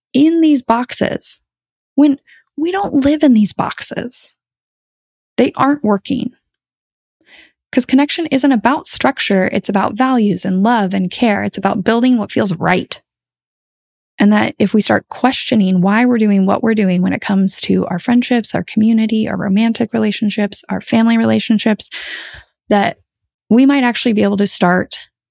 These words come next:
breaking down these boxes and rebuilding things that feel right. We can start untangling this giant ball of yarn. I hope that by listening to this episode,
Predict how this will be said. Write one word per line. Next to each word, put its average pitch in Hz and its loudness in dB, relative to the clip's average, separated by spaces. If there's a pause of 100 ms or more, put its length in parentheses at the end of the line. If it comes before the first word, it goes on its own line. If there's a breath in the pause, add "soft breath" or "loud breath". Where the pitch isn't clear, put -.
(300)
breaking 226 4
down 196 2
these 196 2
boxes 190 -4
and 180 0
rebuilding 196 2
things - -2
that - -2
feel - -2
right. - -6 (480)
We 214 2
can 196 2
start 202 -2
untangling 196 0 (500 loud breath)
this - -2
giant - -2
ball - -2
of - -8
yarn. - -6 (1400)
I 226 2
hope 254 0
that - 0
by 208 0
listening 214 2
to 196 0
this 196 -2
episode, 214 0